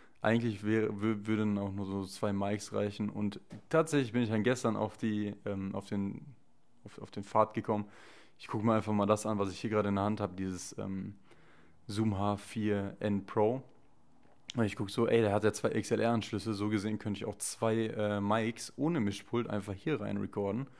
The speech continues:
Und nochmal jetzt zurückgesprungen zu dieser letzten Folge oder vorletzte Folge, Gear Doesn't Matter.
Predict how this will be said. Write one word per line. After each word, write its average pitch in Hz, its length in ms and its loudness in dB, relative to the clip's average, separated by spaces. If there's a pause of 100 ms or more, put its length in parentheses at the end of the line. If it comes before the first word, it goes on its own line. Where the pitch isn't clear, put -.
(800)
Und 117 340 4 (380)
nochmal 127 640 2
jetzt 135 240 2
zurückgesprungen 147 760 0
zu 131 140 -6
dieser 117 260 2
letzten 131 340 0
Folge 127 340 0
oder 110 120 0
vorletzte 117 460 -2
Folge, 110 300 0
Gear 107 180 2
Doesn't 110 300 4
Matter. 110 360 2